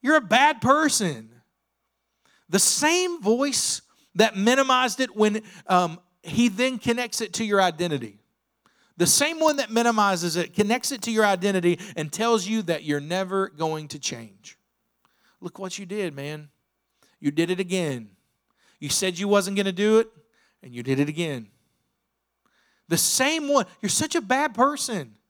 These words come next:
You're a failure." The same one that minimized that sin before you did it he now connects it to your identity and tells you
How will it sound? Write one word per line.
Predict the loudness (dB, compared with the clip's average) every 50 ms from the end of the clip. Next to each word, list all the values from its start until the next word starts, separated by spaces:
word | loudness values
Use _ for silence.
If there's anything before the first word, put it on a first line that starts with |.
| _ _ _ _ _ _
You're | 0 0 0
a | 0
failure." | -2 -6 -4 -4 0 2 2 2 2 2 0 -2 -4 -10 -16 _ _ _ _ _ _ _ _ _ _ _ _ _ _ _ _ _ _
The | -8 -6
same | -4 -2 0 -2 -2 -2 -4 -4
one | 0 0 2 2 0 -2 -6 -12 -16 _ _ _ _ _ _ _ _ _ _ _ _ _ _
that | -4 -4 -2 0
minimized | 2 2 4 4 2 0 0 -2 -2 -2 -4 -4 -6 -8 -10 -10 -12 -16 -18 _ _ _ _ _ _ _ _ _ _ _
that | -4 -4 -4 -2 -6
sin | -6 -6 -6 -6 -6 -6 -6 -8 -10 -10
before | -12 -12 -10 -10 -10 -10
you | -8 -8 -8
did | 0 0 0 0 0
it | -4 -10 -14 _ _ _ _ _ _ _ _ _ _ _ _ _
he | _ -8 -4
now | -2 -2 -2 -2 -2
connects | -4 -6 -6 -6 -8 -8 -10 -12 -12
it | -12 -12 -10
to | -10 -8
your | -4 -2 -2 -2
identity | -2 -4 -4 -6 -6 -6 -6 -8 -10
and | -12 -14
tells | -10 -8 -6 -6 -6 -8
you | -10 -12 -14